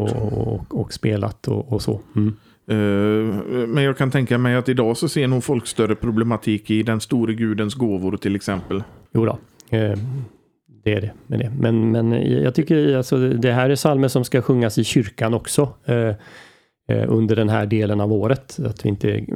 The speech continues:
Speaker 2: det, det, det är en väldigt viktig påminnelse och, och det handlar om, om, om vår helhetsförståelse av den kristna tron. Vi får inte glömma bort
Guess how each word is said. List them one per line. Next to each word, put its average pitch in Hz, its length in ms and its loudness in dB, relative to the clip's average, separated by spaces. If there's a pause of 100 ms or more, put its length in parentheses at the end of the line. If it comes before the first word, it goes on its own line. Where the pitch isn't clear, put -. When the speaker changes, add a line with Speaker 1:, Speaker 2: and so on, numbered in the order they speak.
(140)
Speaker 2:
det, 117 220 0
det, 120 300 0 (200)
det 117 160 0
är 117 40 4
en 120 120 2
väldigt 113 280 2
viktig - 400 -2
påminnelse 113 640 2
och, 113 280 0
och 107 100 2 (840)
det 107 100 2
handlar 127 300 2
om, 120 220 0
om, 113 340 0
om 113 160 0
vår 110 140 2
helhetsförståelse 104 1040 0
av 104 60 0
den 107 120 0
kristna 113 380 -2
tron. 127 380 0
Vi 101 80 -2
får 110 140 -2
inte 110 180 -6
glömma 113 300 0
bort 110 360 -2